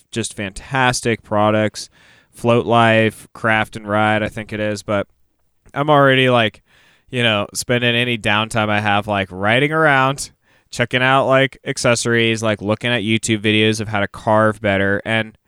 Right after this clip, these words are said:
once again, I am not good <laughs> at board sports. It's not something that's ever appealed to me. And now this is, like, jumped to my favorite activity.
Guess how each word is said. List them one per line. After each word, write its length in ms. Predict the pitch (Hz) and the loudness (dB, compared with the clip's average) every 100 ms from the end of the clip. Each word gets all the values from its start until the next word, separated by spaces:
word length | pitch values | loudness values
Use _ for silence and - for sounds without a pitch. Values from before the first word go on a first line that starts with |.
| _ _ - | _ _ -10
once 180 | 147 | -6
again, 220 | 180 202 127 | 0 -2 0
I 140 | 113 | -2
am 260 | 131 139 117 | 0 -2 -4
not 320 | 113 120 127 110 | 0 0 0 -6
good 400 | 98 104 113 123 - | -4 0 2 0 -8
<laughs> 60 | 156 | -10
at 360 | - 123 101 | -2 -2 -2
board 320 | 104 101 120 | -4 -4 -4
sports. 520 | - - 131 139 151 - | -6 -2 2 2 0 -8
It's 240 | - - 104 | -10 -10 -6
not 280 | 107 107 | -4 -4
something 380 | - 107 104 110 | -6 -10 -8 -8
that's 180 | 104 - | -8 -8
ever 260 | 98 104 104 | -8 -4 -6
appealed 360 | - 104 113 | -4 -4 -4
to 80 | - | -6
me. 260 | 131 135 143 - _ _ - | -4 -4 -4 -10 _ _ -4
And 200 | 113 113 | -2 0
now 260 | 110 113 | 2 2
this 240 | 107 107 110 | 2 -2 -2
is, 240 | 107 101 | -2 0
like, 300 | 104 104 - | 0 0 -4
jumped 460 | 98 107 104 104 - _ | -4 -2 -2 -6 -18 _
to 140 | - | -8
my 480 | 104 104 101 98 95 - _ _ _ _ | -4 -4 -4 -6 -8 -14 _ _ _ _
favorite 340 | 113 117 135 | 0 2 2
activity. 600 | 143 147 127 113 110 139 | 0 0 -2 0 0 -2